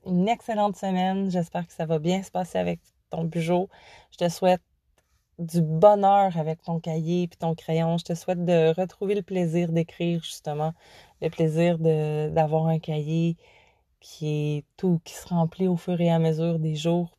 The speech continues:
puis qu'à un moment donné, on se rend compte qu'il est à moitié rempli, puis qu'on a une certaine fierté parce qu'on se dit, «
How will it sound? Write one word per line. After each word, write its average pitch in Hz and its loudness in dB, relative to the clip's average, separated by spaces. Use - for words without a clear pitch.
puis - -20
qu'à 151 -2
un 156 0
moment 156 0
donné, 156 2
on 175 2
se - -14
rend 160 -6
compte 165 -4
qu'il 170 -12
est 165 -8
à 165 -2
moitié 156 -4
rempli, 156 -8
puis - -16
qu'on 156 -4
a 160 0
une 160 0
certaine 190 -8
fierté 180 -6
parce 175 -12
qu'on 151 -12
se - -18
dit, « - -20